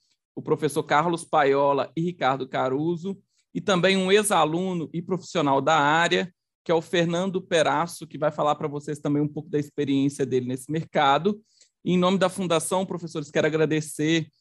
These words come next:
ao Ricardo, ao Carlos e ao Fernando a participação aqui hoje,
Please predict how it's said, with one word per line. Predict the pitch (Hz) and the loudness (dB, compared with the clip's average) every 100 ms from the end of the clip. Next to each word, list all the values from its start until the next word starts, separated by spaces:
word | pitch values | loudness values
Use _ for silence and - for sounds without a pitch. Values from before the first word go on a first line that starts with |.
| _ | _
ao | - 139 | -4 -4
Ricardo, | 139 147 139 156 147 135 135 | -2 0 2 2 0 -2 -6
ao | 127 123 | -4 -4
Carlos | - 135 135 143 131 135 | -2 0 2 2 0 -2
e | |
ao | 131 131 | -4 -4
Fernando | 143 135 147 | -2 -2 -2
a | 147 | -4
participação | 143 147 - 135 139 135 127 | -6 -8 -8 -8 -6 -4 -4
aqui | 131 120 | -4 -2
hoje, | 117 131 165 170 | 2 4 2 0